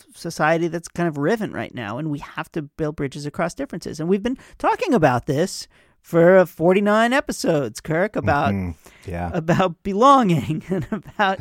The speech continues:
Speaker 1: how do you bridge and all those
Speaker 2: Yeah.
Speaker 1: other things. And this movie, I think, is a,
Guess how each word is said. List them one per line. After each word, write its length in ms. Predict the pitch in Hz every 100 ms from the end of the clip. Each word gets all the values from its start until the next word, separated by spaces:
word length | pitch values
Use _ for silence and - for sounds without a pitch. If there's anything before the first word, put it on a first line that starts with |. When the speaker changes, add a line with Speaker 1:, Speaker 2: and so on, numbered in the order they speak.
| - 226 208 -
Speaker 1:
how 220 | 185 196
do 60 | 208
you 220 | 220 226
bridge 480 | - 285 220 175 175
and 160 | 175 - - 208 -
all 120 | 240
those 160 | 262
Speaker 2:
Yeah. 80 | 277
Speaker 1:
other 160 | 269 214
things. 320 | 202 175 143 - -
And 200 | 214 226
this 160 | 285 -
movie, 480 | 233 214 202 202 -
I 120 | 202
think, 200 | 208 196
is 120 | 202
a, 140 | 220